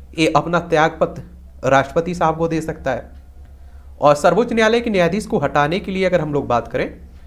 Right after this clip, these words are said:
तो संसद के दोनों सदनों में अपने कुल बहुमत से, जो कि उपस्थिति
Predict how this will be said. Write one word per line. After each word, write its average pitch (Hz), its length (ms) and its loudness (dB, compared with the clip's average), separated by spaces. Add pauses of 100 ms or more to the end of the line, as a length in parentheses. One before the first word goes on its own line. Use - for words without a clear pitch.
(300)
तो 180 80 4
संसद 185 460 2
के 247 80 0
दोनों 190 220 2
सदनों 196 360 0
में 220 180 -2
अपने 156 300 -2
कुल 185 280 -2
बहुमत 170 340 0
से, 202 280 -6 (560)
जो 175 100 4
कि 180 120 -2
उपस्थिति 165 800 -2